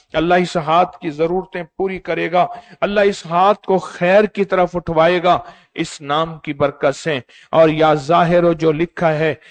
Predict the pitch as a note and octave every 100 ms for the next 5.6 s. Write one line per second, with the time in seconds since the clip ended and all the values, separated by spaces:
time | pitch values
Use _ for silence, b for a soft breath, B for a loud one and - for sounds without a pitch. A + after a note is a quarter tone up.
0 | b D3 D3+ C#3+ C3+ C#3 B2+ B2 B2+ C#3+
1 | C#3+ D3+ D#3 D3+ C3+ B2+ A#2+ F3 D#3 -
2 | C3 B2 A2+ b b - D3+ F#3 D#3+ G3
3 | F#3+ F3 C#3 - _ C#3 D#3 - E3 -
4 | D3 C3+ B2 C#3+ C#3 - A2+ A#2+ B2+ A2
5 | - D#3 D3 G#2 G2